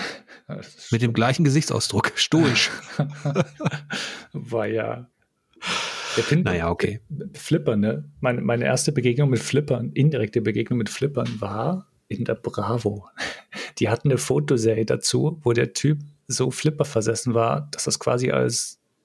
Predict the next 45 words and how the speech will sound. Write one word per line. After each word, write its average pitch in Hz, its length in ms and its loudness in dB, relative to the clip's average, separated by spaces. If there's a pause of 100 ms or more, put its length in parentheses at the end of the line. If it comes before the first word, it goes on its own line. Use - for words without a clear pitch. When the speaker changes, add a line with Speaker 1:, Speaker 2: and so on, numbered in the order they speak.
(140)
Speaker 1:
das - 180 0
hat - 120 -4
einen 123 100 4
voll 123 220 2
negativen 127 440 0
Eindruck 123 280 0
gemacht. 113 260 0
Und 147 100 0
von 120 140 0
da 127 100 2
an 131 180 4
wusste, 139 300 2
in 113 160 0
Anführungsstrichen 113 580 0
wusste 120 260 0
ich, 131 200 -4 (280)
dass 120 100 2
ich 107 60 -2
mich 107 100 -2
von 120 120 0
Flippern 120 340 0
ja 110 120 2
fernhalten 110 560 2
muss. 123 240 -2 (920)
Bis 151 180 4
ich 147 160 2
irgendwann 147 500 4
von 127 220 2
dice, 175 580 0 (100)
äh, - 340 2 (280)
also 104 160 0
die 117 100 0
Battlefield-Macher 143 580 2
haben 123 80 4
ja 123 60 6
damals 120 280 2
die 123 160 -4
Flipper 131 300 0
gemacht, 120 260 2
Pinball 120 300 4
Fantasies, 120 500 -2
Pinball, 117 520 2
ähm, 110 360 0
Dreams 131 320 2
vorher. 143 460 0